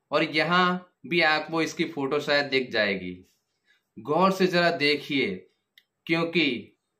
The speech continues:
ये वीडियो आपके लिए देखना बहुत जरूरी बन जाता है। ये जो दादाजी है, उनकी आंखें almost समझ लीजिए कि वो नहीं देख पा रहे हैं,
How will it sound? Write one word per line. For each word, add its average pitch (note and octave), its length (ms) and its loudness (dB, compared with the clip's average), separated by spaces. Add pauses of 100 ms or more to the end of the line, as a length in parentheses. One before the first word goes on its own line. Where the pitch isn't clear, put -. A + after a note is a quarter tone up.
(140)
ये D#3 420 -2 (100)
वीडियो C#3 600 0
आपके D3+ 360 0
लिए D3 160 0
देखना C#3 440 -2
बहुत C3 420 -2
जरूरी C#3 320 -2
बन C#3 220 -2
जाता C#3 340 -2
है। C#3+ 480 -6 (540)
ये F#3 260 2
जो G#3 200 -2
दादाजी E3 480 2
है, G#2+ 420 -4 (1600)
उनकी F#3+ 680 2
आंखें E3+ 880 0 (280)
almost F#3 360 2
समझ G3 380 0
लीजिए G#3+ 220 -2
कि G#3+ 100 -2
वो G3+ 160 0
नहीं F3 320 2
देख F#3 260 2
पा B2 120 4
रहे G2+ 180 0
हैं, F2 380 -12